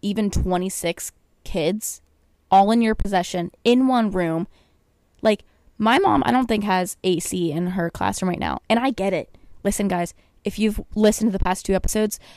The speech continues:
or however many this is at this point, you know I don't have A C. And I'm sitting here, like, dying. Could you imagine having that many children in one room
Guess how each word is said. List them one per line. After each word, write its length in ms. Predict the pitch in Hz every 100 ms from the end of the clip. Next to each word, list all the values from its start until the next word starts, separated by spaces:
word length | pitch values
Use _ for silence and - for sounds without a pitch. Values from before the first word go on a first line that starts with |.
| - -
or 80 | 196
however 320 | 185 208 208
many 200 | 208 202
this 200 | 202 214
is 140 | 208
at 100 | 202
this 140 | 196 -
point, 280 | 226 226 - - - - - - - _ _ _ -
you 140 | 208
know 140 | 233 226
I 80 | 214
don't 100 | 196
have 160 | 180
A 120 | 180
C. 320 | 185 220 - _ _ _ _ _ _ _ -
And 120 | 220
I'm 300 | 208 214 226
sitting 280 | 220 226 226
here, 200 | 214 196
like, 240 | 185 180 -
dying. 320 | - 180 185 -
Could 180 | 208
you 120 | 226 494
imagine 500 | 359 233 285 339 403 - _ _ _
having 400 | - 247 240 - _ _ _ _ _ _ _
that 300 | 196 196 190
many 260 | 233 220 220
children 400 | - 185 202 202
in 180 | 185 165
one 280 | 170 185 170
room 480 | - 160 190 269